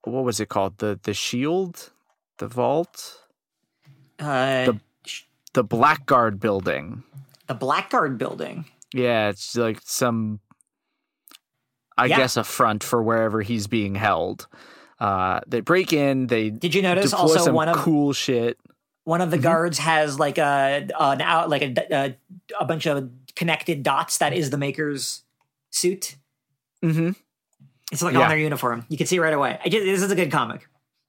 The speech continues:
Speaker 1: It is a good comic. And, like, you don't really know what's going on at first, so we kind of spoiled it. Whoops.
Speaker 2: Well, yeah, I, that, that we're going through these issues. Um,
Speaker 1: Yeah.
Speaker 2: the art style on this, which is by Brian Hitch, looks a lot like that early two thousands,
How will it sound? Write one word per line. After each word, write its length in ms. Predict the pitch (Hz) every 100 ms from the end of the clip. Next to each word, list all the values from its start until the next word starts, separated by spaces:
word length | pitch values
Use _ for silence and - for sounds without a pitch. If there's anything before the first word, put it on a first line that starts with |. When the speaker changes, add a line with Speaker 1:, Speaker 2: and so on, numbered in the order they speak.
| -
Speaker 1:
It 140 | 139
is 160 | 139 123
a 20 |
good 140 | 120
comic. 400 | - 98 85 -
And, 160 | - 170
like, 200 | 180 165
you 240 | 160 202 233
don't 120 | 208
really 160 | 170 143
know 120 | 131
what's 140 | 123
going 200 | - 120
on 140 | 110 107
at 60 | 107
first, 420 | 123 123 - -
so 120 | 123
we 140 | 110 110
kind 220 | - 127
of 80 | 107 _ _
spoiled 460 | - - 104 107 117
it. 160 | 113 - - _ _ _ _
Whoops. 360 | 113 113 - 240
Speaker 2:
Well, 160 | 285
yeah, 260 | 269 240 - - 208
I, 160 | 233
that, 260 | 226 240 208
that 140 | 233 220
we're 100 | 220
going 220 | 226 208
through 140 | 190
these 180 | 151 139
issues. 340 | 139 - 131 135
Um, 440 | 185 180 170 170 - -
Speaker 1:
Yeah. 100 | -
Speaker 2:
the 160 | 220
art 260 | 220 214 254
style 380 | - 233 190 170
on 120 | 160
this, 200 | 156 156
which 120 | 165
is 60 | 147
by 100 | 156
Brian 320 | 147 151 156
Hitch, 500 | 143 143 156 - - - -
looks 400 | 180 170 - -
a 60 |
lot 300 | 202 196 214
like 240 | 196 196 -
that 160 | 180 170
early 260 | 190 185
two 140 | 170 180
thousands, 520 | 185 165 156 131